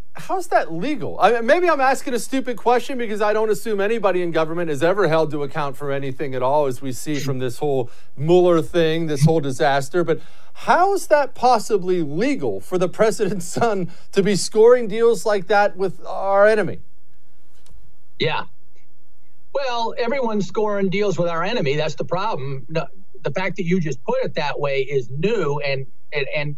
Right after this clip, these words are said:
Speaker 2: exactly correct. And so Wall Street's been doing it because China's been growing at ten percent. Uh, but not only did his kid get the deal, he got the deal,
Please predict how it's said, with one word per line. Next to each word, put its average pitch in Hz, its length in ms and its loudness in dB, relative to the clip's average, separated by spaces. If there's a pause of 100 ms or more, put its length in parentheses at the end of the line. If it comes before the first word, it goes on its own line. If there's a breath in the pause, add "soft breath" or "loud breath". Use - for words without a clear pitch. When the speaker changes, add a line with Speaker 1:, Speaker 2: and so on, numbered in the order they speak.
Speaker 2:
exactly 180 520 -4
correct. - 460 -4 (840)
And 170 220 0
so 180 260 0
Wall 214 340 0
Street's 180 300 -2
been 156 180 -2
doing 151 240 0
it 165 100 0
because 156 280 -4
China's 170 340 -2
been 151 160 -2
growing 160 280 -2
at - 100 -4
ten 160 220 -4
percent. 139 500 -4 (680)
Uh, 160 160 -2
but 156 200 -2
not 226 220 -2
only 214 240 0
did 175 140 0
his 151 140 0
kid 196 320 -2
get 214 300 -2
the 185 80 0
deal, 127 460 -4
he - 120 -4
got 208 300 -2
the 190 80 -4
deal, 170 500 0